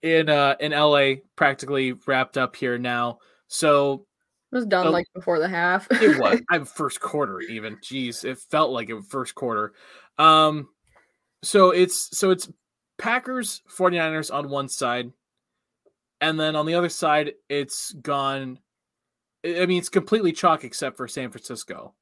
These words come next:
Speaker 1: in here. That's been really the one upset. And it's been the one upset the whole entire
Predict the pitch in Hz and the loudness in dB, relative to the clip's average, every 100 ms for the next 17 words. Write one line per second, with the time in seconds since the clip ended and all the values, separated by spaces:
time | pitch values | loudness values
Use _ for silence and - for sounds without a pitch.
0 | _ _ - 117 107 90 - - 131 - | _ _ -14 -14 -12 -12 -12 -10 -10 -6
1 | 139 135 131 143 143 120 123 123 131 - | -6 -6 -6 -2 -2 -2 -6 -6 -8 -6
2 | 123 - - 117 98 _ _ - 202 214 | -10 -10 -8 -6 -8 _ _ -2 0 2
3 | 202 190 160 160 156 - 160 147 147 156 | 2 2 4 4 2 0 -6 -6 -4 -2
4 | 143 - 135 120 107 | -2 -2 -4 -4 -6